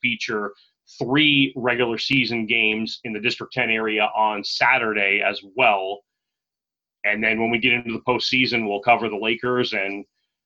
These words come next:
other teams that are gonna be alive in the area. Last year, we were with Cathedral Prep for their entire state championship, their third straight state championship playoff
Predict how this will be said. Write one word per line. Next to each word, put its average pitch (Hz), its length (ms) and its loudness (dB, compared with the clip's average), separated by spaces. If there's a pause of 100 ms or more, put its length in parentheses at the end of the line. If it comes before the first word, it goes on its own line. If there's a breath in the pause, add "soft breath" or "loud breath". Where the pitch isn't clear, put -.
(440)
other 127 200 6
teams 135 340 2
that 123 120 2
are 123 40 2
gonna 123 120 4
be 123 120 2
alive 120 540 4 (120)
in 131 180 2
the 113 200 2
area. 127 300 2
Last 107 360 2
year, 127 240 2
we 107 400 0
were 107 220 -4
with 117 220 -4
Cathedral 117 480 -4
Prep 123 240 2
for 110 100 -6
their 110 200 0
entire 113 520 0 (340)
state 127 300 0
championship, 117 640 -2
their 110 140 -6
third 110 240 -6
straight 110 380 -6
state 110 220 -8
championship 113 560 -6
playoff 113 280 2